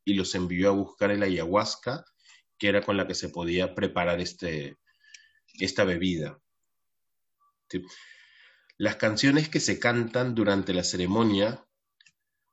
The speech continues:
como lo comentaba el, este, el teólogo, se llaman ícaros,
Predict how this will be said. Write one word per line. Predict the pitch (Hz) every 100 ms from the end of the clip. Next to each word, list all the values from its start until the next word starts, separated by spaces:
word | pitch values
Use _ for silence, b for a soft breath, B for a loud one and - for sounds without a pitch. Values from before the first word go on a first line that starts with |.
| -
como | 104 95
lo | 95 92 90
comentaba | 92 92 90 104 107 113
el, | 101 92 85
este, | 85 - - - 80 76 71 - 85
el | 85 80
teólogo, | 117 113 107 95 110 - _ _ _ _ - _ _ _ _ _ _ _
se | - - 98
llaman | 110 120 117 107 -
ícaros, | 135 104 85 76 - - _